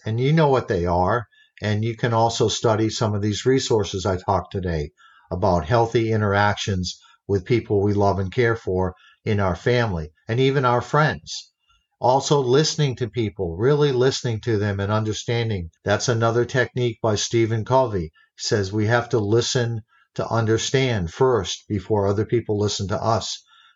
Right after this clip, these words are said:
But take the time, which is another gift or love language, to really listen to people, 'cause that sends a message to them that they're valuable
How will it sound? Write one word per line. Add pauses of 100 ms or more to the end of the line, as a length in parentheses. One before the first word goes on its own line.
But
take
the
time, (280)
which
is
another
gift (360)
or
love
language, (200)
to
really
listen
to
people,
'cause
that
sends
a
message
to
them (360)
that
they're
valuable